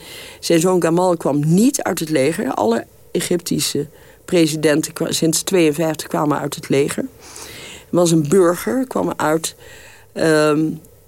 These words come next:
een, een, hij was een bankier, of is nog, ja, nee, hij is, hij is was, hij was bankier, hij leeft wel, maar is...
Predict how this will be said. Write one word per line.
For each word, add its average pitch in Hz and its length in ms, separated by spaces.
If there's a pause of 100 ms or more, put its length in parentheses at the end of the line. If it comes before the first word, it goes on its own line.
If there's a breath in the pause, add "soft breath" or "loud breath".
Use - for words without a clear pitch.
een, - 340
een, 156 320
hij 151 100
was 151 160
een 156 60
bankier, 214 560 (240)
of - 140
is - 380
nog, - 220
ja, 139 260
nee, 135 140
hij 131 100
is, 139 180
hij 135 160
is 123 100
was, - 280
hij - 80
was 147 200
bankier, 147 520
hij 151 140
leeft 160 220
wel, 156 180
maar 143 240
is... - 180